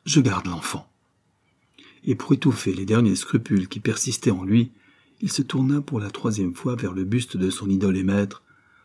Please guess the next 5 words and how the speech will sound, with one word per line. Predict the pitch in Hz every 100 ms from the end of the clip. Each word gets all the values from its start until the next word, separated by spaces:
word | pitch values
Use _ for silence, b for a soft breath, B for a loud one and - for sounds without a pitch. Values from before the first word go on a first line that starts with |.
| b
tout | 135 117
en |
promettant | 98 107 98 95 98
solennellement : « | - 107 95 92 95 110 120 - _ _ _ _ _ _ _ _ _ _
Sire, | - - 113 -